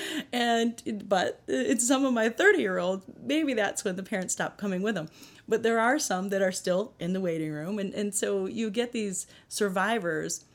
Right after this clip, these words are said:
with all different experiences of survivorship,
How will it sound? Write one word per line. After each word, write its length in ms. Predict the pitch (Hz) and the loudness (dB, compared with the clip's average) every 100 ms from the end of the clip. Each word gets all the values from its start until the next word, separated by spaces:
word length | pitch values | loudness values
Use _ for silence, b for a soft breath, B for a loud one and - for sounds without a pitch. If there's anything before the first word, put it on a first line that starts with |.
| _ - | _ -4
with 160 | 196 | -2
all 380 | 220 247 254 185 | 0 0 -2 -6
different 500 | - 220 - 208 175 - | -2 -2 -2 -8 -8 -10
experiences 920 | - - - 196 202 240 208 165 160 | -10 -10 -4 0 0 0 -2 -4 -6
of 140 | 160 | -6
survivorship, 800 | - 151 156 156 156 - 160 - | -6 -4 -4 -4 -6 -6 -8 -8